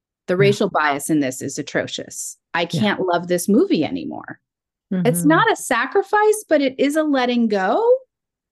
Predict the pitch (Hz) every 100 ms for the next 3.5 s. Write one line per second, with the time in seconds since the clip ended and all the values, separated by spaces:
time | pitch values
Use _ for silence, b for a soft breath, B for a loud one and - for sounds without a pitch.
0 | - 466 480 480 480 494 - - 370 440
1 | - 123 - - 233 240 277 285 339 330
2 | 415 466 262 180 - 185 190 226 226 277
3 | 330 - - - -